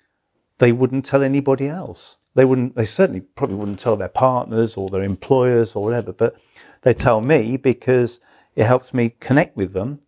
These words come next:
and then try and work out a, you know, a way through. You know, there are s-, some people that lose incredible amounts of body weight just because you're there to listen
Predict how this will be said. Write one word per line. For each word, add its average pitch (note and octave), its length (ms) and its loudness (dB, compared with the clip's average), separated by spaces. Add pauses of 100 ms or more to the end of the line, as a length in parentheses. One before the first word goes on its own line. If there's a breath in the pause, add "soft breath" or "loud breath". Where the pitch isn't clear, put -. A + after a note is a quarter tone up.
(120)
and A#2 240 0
then A#2 420 -2 (440)
try C3+ 240 2
and B2 120 0
work A#2+ 340 2
out A#2 300 -4 (540)
a, A2+ 220 0 (100)
you B2 60 -8
know, G#2+ 200 -2
a A#2 100 2
way A#2+ 260 2
through. B2+ 480 -4 (640 soft breath)
You A#2+ 80 2
know, A2+ 80 0
there B2 140 -2
are - 20 2
s-, G2+ 140 -6 (260)
some B2 220 0
people A#2 300 0
that A2 140 4
lose A2+ 420 2 (360)
incredible C#3+ 680 -2
amounts G2+ 380 -6
of G2+ 100 -8
body A2 260 0
weight F#2+ 380 -6 (520 soft breath)
just - 220 -2
because A2+ 640 0 (380)
you're A2+ 240 4
there A2 240 2
to A2+ 160 -10
listen A#2 400 -4